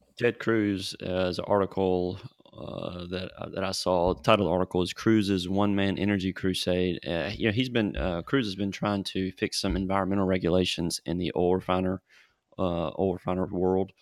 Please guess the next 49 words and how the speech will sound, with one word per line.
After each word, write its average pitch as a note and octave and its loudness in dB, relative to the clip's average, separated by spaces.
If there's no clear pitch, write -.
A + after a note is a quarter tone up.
and F#2 0
it's G2+ -2
something A#2 2
that G#2 6
not G#2+ 4
a F#2+ 2
lot G2 2
of - -12
people G2+ 0
has, F#2 -4
have F#2 -6
backed F#2 -2
him G2+ -2
on. G#2+ -2
But A2+ 6
he's G2+ 4
been G#2 4
trying B2+ 2
to G#2 4
reach G#2 2
out, G2+ 6
uh, F2 -2
I F2 0
don't F2 -2
know, F#2+ -2
directly, F#2+ 2
indirectly F#2 2
to E2+ -2
President F#2 0
Trump, G#2 0
and F2+ -6
trying B2 -2
to F#2+ -6
get G2 -2
some G2 -4
of F#2 -6
the, F#2+ -4
uh, F2+ -6
some C3+ -6
of A#2 -4
the G2 -2
mandated G2+ -2
requirements G2 -2
that - -6
were F#2 -8
put G2 -4
in, F#2+ -4
I - -6
believe, G2 -6